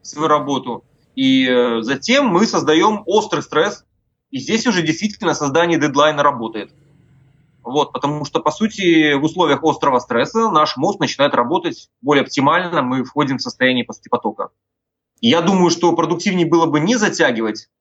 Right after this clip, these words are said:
тратя время впустую, а заранее очень чётко ограничивать время, потому что, как известно, работа занимает время, отпущенное на неё.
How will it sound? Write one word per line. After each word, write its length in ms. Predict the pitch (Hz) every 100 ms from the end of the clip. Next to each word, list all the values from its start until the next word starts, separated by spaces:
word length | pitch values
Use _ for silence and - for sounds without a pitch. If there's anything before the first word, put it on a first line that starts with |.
| _
тратя 300 | - 135 -
время 240 | 127 127 120
впустую, 560 | 143 - - 117 101 _ _ _ -
а 160 | 131
заранее 440 | 123 151 196 226 165
очень 400 | 185 185 165 131
чётко 520 | 208 208 156 123 - _ _ -
ограничивать 640 | 120 139 156 156 127 117
время, 420 | 120 175 127 101 _ _ _ _ _ _ _
потому 260 | - 139
что, 500 | 120 139 127 117 110 117
как 140 | -
известно, 500 | 120 160 165 123 107 -
работа 400 | 127 160 170 120
занимает 360 | 139 139 135
время, 200 | 143 139
отпущенное 540 | 127 135 - 123 117 117
на 100 | 120
неё. 320 | 117 -